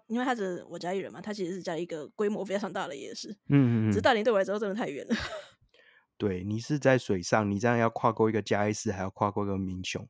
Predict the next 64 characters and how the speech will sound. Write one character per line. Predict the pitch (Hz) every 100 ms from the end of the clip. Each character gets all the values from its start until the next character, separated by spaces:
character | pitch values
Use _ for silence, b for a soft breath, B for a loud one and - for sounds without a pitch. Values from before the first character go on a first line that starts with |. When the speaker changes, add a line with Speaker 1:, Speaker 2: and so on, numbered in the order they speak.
| -
Speaker 2:
诶， | 170
水 | -
上 | 107 147 165
那 |
边 | 156 143
会 | 156 117
有 | 92
什 | 90
么 | 95
夜 | 107 90
市， | - 104 92 92 _ _ _ _
就 | 131
是 | 117 104
在 | - 131 98
地 | 120 95
的 | 95
那 | 101
种 | 98
小 | 92
型 | 87 92
夜 | 92
市 | 92 -
吗？ | - 107 _
Speaker 1:
电 | 294 262 240 233
信 | 262 233 202
局 | 185 170
夜 | 202 214 185
市 | - 180
吧， | - 139 208 - _ _ _ _
它 | 226
就 | 226 220
是 | 233 226
在 | 220 208 190 202
水 | 185
上 | 220 214
街 | 208
头 | 220
的 | 139 160
那 |
个 | 185
电 | 190
信 | 196 185
局 | 113
的 | 131
对 | - 208 185
面 | 160
有 | 120
一 |
块 | - 196
空 | - 180 190
地。 | 196
<laughs> | - _ b b b _ _ _ _ _ -
然 | 202
后 | 277
应 | 320
该 | 311
也 |
是 | 226
礼 | 220 -
拜 | 202 170
一、 | 196 196
礼 | 117
拜 | - 160 120
四 | - - - 247 131 85